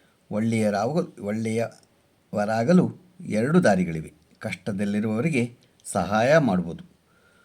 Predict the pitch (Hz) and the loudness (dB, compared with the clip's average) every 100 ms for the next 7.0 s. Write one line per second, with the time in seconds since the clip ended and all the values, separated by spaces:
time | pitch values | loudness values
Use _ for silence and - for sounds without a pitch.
0 | _ - 107 107 98 113 104 104 107 123 | _ -2 0 0 0 -2 0 0 -2 -2
1 | 160 139 139 139 _ _ - 104 110 123 | 0 0 0 -8 _ _ -6 -2 0 0
2 | 135 135 143 143 143 156 170 185 - - | 0 2 2 2 2 2 2 0 -4 -20
3 | _ _ _ _ _ _ _ _ _ _ | _ _ _ _ _ _ _ _ _ _
4 | _ _ _ _ _ 127 135 151 190 156 | _ _ _ _ _ 0 2 8 8 8
5 | 107 90 92 87 78 78 - _ _ _ | 4 0 -2 -4 -6 -12 -18 _ _ _
6 | - 80 87 90 90 95 156 123 110 110 | -14 -10 -4 -2 -2 0 2 2 0 -4